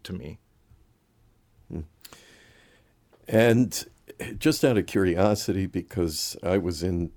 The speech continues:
Speaker 2: leadership roles very, uh, early in life, I mean, in my twenties, and there was always kind of a mixed reception,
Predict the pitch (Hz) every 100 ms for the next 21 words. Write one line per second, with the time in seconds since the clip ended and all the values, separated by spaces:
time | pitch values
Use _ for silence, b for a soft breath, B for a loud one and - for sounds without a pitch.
0 | - 80 90 90 82 85 - 85 82 78
1 | - 82 76 69 - - - _ _ _
2 | - 85 82 82 78 - - 87 78 82
3 | 76 71 73 82 - - 82 78 - 95
4 | 76 71 64 - 73 69 60 - - -
5 | b b b b b b b b - 98
6 | 98 101 98 - 104 98 - 101 90 85
7 | 95 - - 90 82 - 87 - - 65
8 | 69